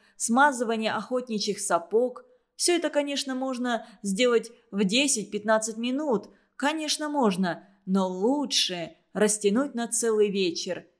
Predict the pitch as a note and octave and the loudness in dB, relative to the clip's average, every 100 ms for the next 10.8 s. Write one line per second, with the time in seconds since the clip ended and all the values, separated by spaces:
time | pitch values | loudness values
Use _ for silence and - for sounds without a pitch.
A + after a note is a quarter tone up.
0 | _ _ - G#3+ A3 C#4 C#4 A3 G#3 G3+ | _ _ 2 6 8 6 2 -2 0 -2
1 | F#3+ A#3+ C4 A#3 G3 G3 F3+ A3 B3 G#3+ | 0 -2 0 0 2 0 2 0 -2 -2
2 | G3 G3+ G#3 G#3+ G#3 A#3+ A#3 A3+ G#3 G3+ | -2 -2 -2 -4 -2 -4 -6 0 0 2
3 | G3+ C4 A3 F3+ - - _ _ _ - | 0 0 0 -2 -2 -8 _ _ _ -6
4 | - E4 D#4 C#4+ B3+ A#3+ G#3+ B3 B3 A#3+ | 0 2 2 2 0 0 -2 -4 -4 -6
5 | G#3+ - _ G#3 B3+ C4+ - A3 G#3+ C4 | -8 -14 _ 2 2 2 2 0 0 -2
6 | C4 C4+ G#3+ G3+ G3 A#3 A#3+ D#4 D4+ - | 0 0 0 -2 -2 -4 -4 -4 -4 -4
7 | E3 D3+ - _ _ _ _ G3+ G3 G3+ | -6 -8 -12 _ _ _ _ 2 2 0
8 | G#3 D4 C#4+ G3+ G3+ G3 F3 F3 A#3 A#3+ | -2 -2 -2 -4 -4 -4 -4 -4 -6 -4
9 | - - E3 - _ F#3 A#3 C4 A#3+ - | -6 -6 -10 -12 _ 2 6 6 4 0
10 | A#3 G#3+ G#3+ B3 A3 - F3+ | -2 2 2 2 -2 -4 -6